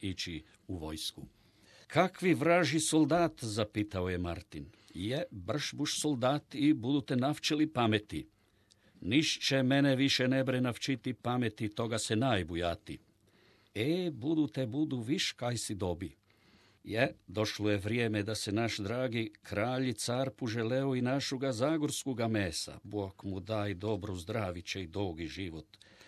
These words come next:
oglasio se sarkastično Alojz iznutra, očito već pregrmjevši ono prvo uzbuđenje. Sada je došao u fazu bijesa. "Ben ti svijet,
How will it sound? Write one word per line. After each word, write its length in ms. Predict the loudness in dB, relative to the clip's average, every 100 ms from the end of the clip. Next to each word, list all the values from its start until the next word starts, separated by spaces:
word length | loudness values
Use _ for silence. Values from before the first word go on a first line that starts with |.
| -20 _ -8
oglasio 560 | -4 -2 -2 -4 -6 -8
se 180 | -8
sarkastično 920 | -8 -8 -8 -6 -6 -8 -8 -6 -6 -6
Alojz 440 | -6 -4 -2 -4 -6
iznutra, 580 | -8 -4 -4 -4 -6 -8 -12 -20 -20 -12 -2
očito 560 | -2 -2 -4 -4 -4 -2
već 260 | -4 -4
pregrmjevši 1120 | -4 -4 -2 -2 0 -2 -2 -4 -2 -4 -4 -4
ono 200 | -2 -2
prvo 360 | -2 -4 -4
uzbuđenje. 760 | -6 -8 -10 -8 -4 -4 -4 -10 _ -20 -20 -18
Sada 280 | -4 0 0
je 60 | 0
došao 520 | 0 -2 -2 -2 -4 -6
u 100 | -8
fazu 480 | -4 -4 -2 -6
bijesa. 600 | -6 -2 -2 -4 -8 -10 -18 _ _ _ _ _ -10
"Ben 460 | 0 2 2 0 -4
ti 180 | -2 0
svijet, 600 | 0 -2 4 4 2 -6